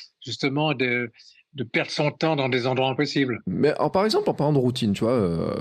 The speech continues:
Speaker 2: parce que j'ai vu un truc, euh, routine du matin, des choses comme ça. Euh, tu démarres, euh, tôt le matin par de l'exercice. C'est quoi ton, ton, ton quotidien ?
Speaker 1: Alors, euh, oui, je suis assez strict à cet égard-là. Bon, je travaille, euh, en fonction du soleil.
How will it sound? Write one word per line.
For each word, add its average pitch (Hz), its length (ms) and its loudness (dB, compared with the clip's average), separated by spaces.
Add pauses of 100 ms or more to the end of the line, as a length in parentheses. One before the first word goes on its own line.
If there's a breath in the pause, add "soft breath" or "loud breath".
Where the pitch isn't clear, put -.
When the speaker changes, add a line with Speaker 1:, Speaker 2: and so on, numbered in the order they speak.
Speaker 2:
parce - 120 -12
que - 100 -2
j'ai 98 120 0
vu 117 220 -2
un 104 120 0
truc, 127 320 -4
euh, 85 240 -2 (320)
routine 101 360 -2
du 117 60 4
matin, 110 480 0
des 113 80 -2
choses - 160 -10
comme 98 160 -2
ça. 131 380 0
Euh, 87 640 -2
tu - 120 -10
démarres, 123 420 2
euh, 98 100 2 (240)
tôt 156 100 4
le 147 60 4
matin 143 260 2
par 127 120 0
de 117 40 0
l'exercice. 127 640 0
C'est - 140 0
quoi 143 160 2
ton, 104 360 0 (520 loud breath)
ton, 113 120 0
ton 107 180 -2
quotidien ? 113 520 -2 (260)
Speaker 1:
Alors, 170 360 2
euh, 165 200 0
oui, 190 180 0
je - 60 -12
suis 214 80 -2
assez 160 240 -2
strict 185 320 -2
à 143 60 0
cet - 100 -6
égard-là. 143 400 0 (320 loud breath)
Bon, 165 260 2
je 113 220 -6
travaille, 175 380 2
euh, 135 340 0
en 127 60 0
fonction 190 260 -2
du 165 100 0
soleil. 143 520 0